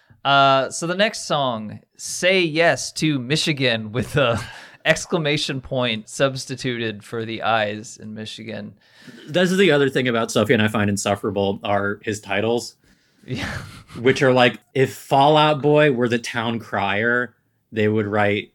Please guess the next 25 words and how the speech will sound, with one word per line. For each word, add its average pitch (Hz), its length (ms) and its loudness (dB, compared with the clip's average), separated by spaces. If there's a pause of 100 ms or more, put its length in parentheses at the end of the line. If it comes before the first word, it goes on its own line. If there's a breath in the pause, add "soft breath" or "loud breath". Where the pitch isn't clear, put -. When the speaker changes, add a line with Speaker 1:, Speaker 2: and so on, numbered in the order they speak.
Speaker 2:
song 104 320 -4
titles 98 400 -2
like 95 200 -4
this. 95 180 -6
It's 104 100 -6
just 110 140 -6
a 139 40 -6
lot 107 240 0
of 104 300 -2
excess 110 360 -2
verbiage 98 420 -2
and 104 100 -6
exclamation 98 560 -8
points. 98 560 -12 (240)
Speaker 1:
This 170 320 0
is 147 240 -2
one 135 160 2
of 135 80 0
my 123 140 2
least 117 260 -4
favorite 104 300 -2
songs 107 400 -6
on 104 80 -8
this 107 200 -10
album. 101 640 -6